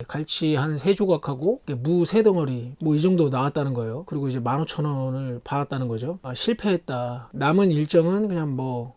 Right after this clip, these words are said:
햄버거나 먹으러 다녀야 되겠다. 이렇게 올리셨더라고요. 아, 무슨 말인지 대충 알고 있습니다.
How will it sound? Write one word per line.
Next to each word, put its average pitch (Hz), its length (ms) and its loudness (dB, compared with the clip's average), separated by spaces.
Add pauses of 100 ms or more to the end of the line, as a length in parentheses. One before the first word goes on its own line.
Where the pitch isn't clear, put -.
햄버거나 226 440 6
먹으러 151 220 4
다녀야 151 300 0
되겠다. 127 640 -4
이렇게 147 200 -6
올리셨더라고요. 135 840 -4
아, 143 140 -6
무슨 160 280 4
말인지 160 580 6
대충 131 540 -6
알고 143 220 0
있습니다. 120 500 -10